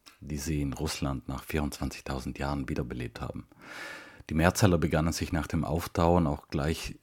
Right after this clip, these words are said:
schon zu teilen und zu vermehren. Zum einen, cool, ich liebe immer einen guten Horrorfilm. Zum anderen, das wird natürlich spaßig, wenn in den nächsten Jahren überall die Permafrostböden auftauen. Aber was soll's, ich finde auch apokalyptische Filme immer geil.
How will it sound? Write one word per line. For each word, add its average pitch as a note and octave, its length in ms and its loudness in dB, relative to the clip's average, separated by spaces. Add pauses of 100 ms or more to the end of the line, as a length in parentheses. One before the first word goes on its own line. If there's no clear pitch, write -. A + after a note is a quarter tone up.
schon - 300 -4
zu - 100 -6
teilen D#2 500 0
und B1+ 140 -6
zu - 80 -10
vermehren. C#2+ 680 -2 (1300)
Zum F#2+ 160 4
einen, G#2+ 380 6 (680)
cool, E2+ 260 4 (600)
ich G#2 120 -2
liebe B2 240 10
immer E2+ 240 6
einen C2 220 -2
guten - 260 -8
Horrorfilm. - 560 -6 (640)
Zum - 160 2
anderen, A#2 420 4 (640)
das - 160 -2
wird A#2+ 100 6
natürlich B2+ 320 4
spaßig, B2 440 0
wenn C#2 140 0
in C#2+ 160 0
den D2+ 100 0
nächsten D2+ 280 -2
Jahren D2+ 280 2
überall D2+ 320 2
die D#2+ 60 0
Permafrostböden C#2 840 -2
auftauen. A1+ 640 -8 (600)
Aber A#2 240 8
was A2+ 180 6
soll's, - 520 0
ich - 120 -14
finde F2+ 240 2
auch D2+ 160 0
apokalyptische - 640 -4
Filme B1+ 300 -6
immer C2 180 -6
geil. - 220 -10